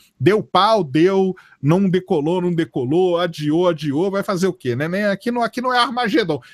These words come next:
Eu falo que aqui não é Armagedon, não, entendeu? Armagedon é que tá tudo certo. <laughs> Nego vai, intercepta o asteroide numa boa.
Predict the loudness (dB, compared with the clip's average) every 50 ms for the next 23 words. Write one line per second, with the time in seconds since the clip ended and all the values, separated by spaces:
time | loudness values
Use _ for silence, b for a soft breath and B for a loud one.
0 | B B -4 -2 0 0 0 0 -2 -4 0 0 2 2 2 2 0 2 2 2
1 | 2 2 2 2 2 2 2 2 0 0 -2 -2 0 2 2 2 2 2 2 2
2 | 2 2 2 2 2 2 0 -2 -2 -2 -2 -2 -2 -2 -6 -10 -8 -6 -2 -2
3 | 0 0 -2 -2 -6 -12 -20 -20 _ _ -6 -6 -6 -4 -6 -8 -6 _ -8 -10
4 | -6 _ -6 -6 -6 _ _ -2 0 2 2 0 0 2 2 4 4 4 4 2
5 | 2 2 2 0 -2 -2 -2 -2 -2 -4 -4 -4 -4 -4 -4 _ -2 -2 -2 -2
6 | -2 -2 -2 0 2 2 2 2 0 -2 -2 0 0 0 2 2 2 2 2 2
7 | 0